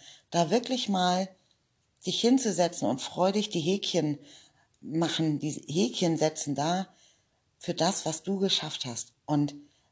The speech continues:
sei stolz auf dich. Du bist gut, so wie du bist. Alles Liebe,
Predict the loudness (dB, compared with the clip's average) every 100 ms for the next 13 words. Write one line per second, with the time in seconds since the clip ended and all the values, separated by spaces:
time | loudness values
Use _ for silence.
0 | -4 0 2 2 0 -2 -2 -6 -6 -8
1 | -8 -14 _ _ _ _ _ _ _ _
2 | _ _ _ _ _ -2 0 0 -2 -4
3 | -6 -6 -16 _ _ -4 0 0 0 -2
4 | -4 -4 -10 -18 _ _ _ _ _ _
5 | -20 -20 -20 _ _ 2 4 2 0 0
6 | 2 2 0